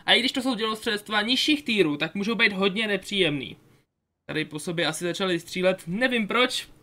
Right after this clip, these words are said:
Kdo ví. Uvidíme, co se jim teda podaří tady zahrát. Vypadá to teda spíš na ten kopec. Asi to bude ten kopec.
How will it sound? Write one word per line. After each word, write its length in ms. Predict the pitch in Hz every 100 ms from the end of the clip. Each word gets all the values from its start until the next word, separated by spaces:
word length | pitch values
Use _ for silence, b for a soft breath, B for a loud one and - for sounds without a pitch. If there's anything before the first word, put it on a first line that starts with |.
| _ _ _ _ _ _
Kdo 200 | 160 151
ví. 260 | 151 196 190 b b b _ -
Uvidíme, 380 | 208 240 240
co 100 | 226
se 180 | 214 220
jim 140 | 196 175
teda 380 | 170 160 156
podaří 480 | 147 - 151 151 147
tady 260 | 135 147 143
zahrát. 640 | 151 196 220 175 139 - b b b _ _ _
Vypadá 300 | 151 190 196
to 100 | 196
teda 200 | 202 226
spíš 320 | 226 - 202
na 100 | 214
ten 180 | 208 233
kopec. 720 | 220 202 196 208 208 - - - b b _ _ _ _
Asi 220 | 139 -
to 120 | 175 170
bude 200 | 151 160
ten 140 | 165
kopec. 360 | 156 139 131